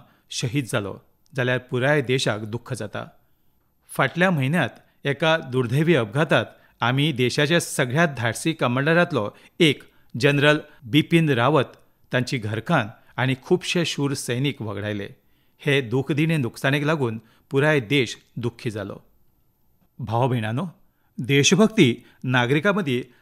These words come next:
लागणुकेची भावना घटमूट करता. तुमी दोतोर आसूं वा वकील, दुकानदार आसूं वा कार्यालयांतलो कर्मचारी, नितळसाण कर्मचारी आसूं वा मजूर,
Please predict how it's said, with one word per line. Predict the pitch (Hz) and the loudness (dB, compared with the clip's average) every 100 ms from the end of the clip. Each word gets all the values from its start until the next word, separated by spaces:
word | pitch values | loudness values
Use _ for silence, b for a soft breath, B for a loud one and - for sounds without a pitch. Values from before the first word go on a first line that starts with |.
| b b | b b
लागणुकेची | 123 123 123 160 175 208 175 120 | -2 0 2 0 2 0 2 -2
भावना | 117 123 120 127 | -2 -4 -2 -2
घटमूट | 113 110 120 | -4 -8 -8
करता. | - 110 - 101 - _ _ _ - | -8 -10 -8 -12 -14 _ _ _ -6
तुमी | 147 156 | -2 0
दोतोर | 147 170 196 | 2 4 6
आसूं | 202 - 123 - | 4 2 -2 -4
वा | - 120 | -4 -2
वकील, | 113 123 - 110 - _ _ - | -2 -4 -6 -10 -12 _ _ -10
दुकानदार | 123 127 151 180 202 | -6 0 2 6 6
आसूं | 208 - 123 123 - | 6 2 -4 -6 -2
वा | 139 | 0
कार्यालयांतलो | 143 123 120 147 175 180 139 | 0 0 0 2 2 0 -2
कर्मचारी, | 120 127 120 120 113 107 135 _ _ _ _ - | -2 0 0 -2 -4 -6 -10 _ _ _ _ -8
नितळसाण | 131 131 165 170 185 | -4 0 2 2 2
कर्मचारी | 180 156 151 165 180 185 | 0 0 0 0 0 2
आसूं | 180 147 117 | 0 -2 -6
वा | 127 123 | -2 -2
मजूर, | 117 123 120 | 0 -4 -6